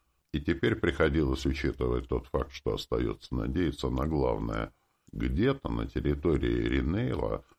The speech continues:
могут находиться разрушенные храмы этого божества. А если есть храмы, или хотя бы их руины,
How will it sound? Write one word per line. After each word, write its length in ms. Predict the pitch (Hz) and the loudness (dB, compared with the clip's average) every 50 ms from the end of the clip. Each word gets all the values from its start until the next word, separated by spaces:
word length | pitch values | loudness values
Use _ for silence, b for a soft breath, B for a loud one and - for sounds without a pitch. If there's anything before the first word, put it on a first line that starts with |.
| _ _ _ _ - | _ _ _ _ 6
могут 360 | 120 160 165 143 147 143 143 | 8 8 8 10 8 6 6
находиться 640 | 123 110 - 113 101 92 113 135 139 - - 123 104 | 4 6 8 8 8 8 6 4 2 4 6 8 8
разрушенные 720 | 95 87 80 87 90 101 - - - 92 85 80 73 71 | 8 8 8 6 4 2 2 2 0 2 2 2 2 0
храмы 400 | 71 - 98 107 104 95 80 71 | 2 4 4 4 6 4 4 4
этого 360 | 73 67 69 69 67 60 65 | 4 2 2 2 2 2 2
божества. 840 | 67 65 65 69 73 95 101 - - - - 78 64 55 50 - - _ _ _ _ _ _ _ _ _ | 2 2 0 0 0 0 0 -2 -4 -2 0 2 2 2 2 0 -6 _ _ _ _ _ _ _ _ _
А 140 | - 76 76 | 4 6 6
если 460 | 71 69 69 65 57 - - 65 64 | 6 6 4 2 2 0 0 0 0
есть 360 | 58 55 57 55 - - - - | 0 0 -2 -2 -4 -6 -6 -4
храмы, 500 | - 71 65 58 50 50 52 58 - - - | 0 2 2 2 2 0 0 -2 -2 -2 0
или 180 | - 120 123 117 | 2 4 4 6
хотя 360 | 95 - 113 - - 127 127 | 6 8 6 8 10 8 8
бы 180 | 107 110 104 95 | 10 8 8 6
их 120 | 85 76 | 6 6
руины, 680 | 95 90 85 82 76 71 69 60 60 69 85 110 123 | 4 6 6 6 6 6 4 4 4 2 2 0 0